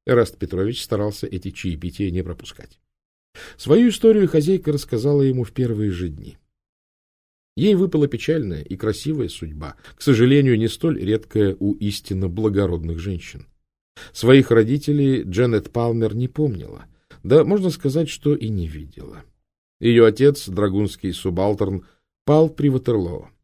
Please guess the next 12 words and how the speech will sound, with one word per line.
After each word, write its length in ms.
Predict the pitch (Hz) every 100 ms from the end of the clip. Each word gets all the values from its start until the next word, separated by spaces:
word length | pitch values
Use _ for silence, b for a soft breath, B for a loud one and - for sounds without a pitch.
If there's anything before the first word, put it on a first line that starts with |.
| _ _
Он 260 | 170 180 104
незадолго 580 | 131 123 123 139 110
перед 320 | 98 107 104 -
тем 200 | 101 82
женился, 580 | 82 82 147 151 - - _ B B
вдове 440 | 110 123 151 190 208
едва 380 | 95 104 120 156
сравнялось 680 | - 98 82 98 104 -
восемнадцать. 1080 | 92 87 - 92 95 90 - - - _ - B B B
Она 240 | 113 117
вынашивала 640 | 104 107 107 - 90 85 80
дитя, 540 | 80 76 - 147 165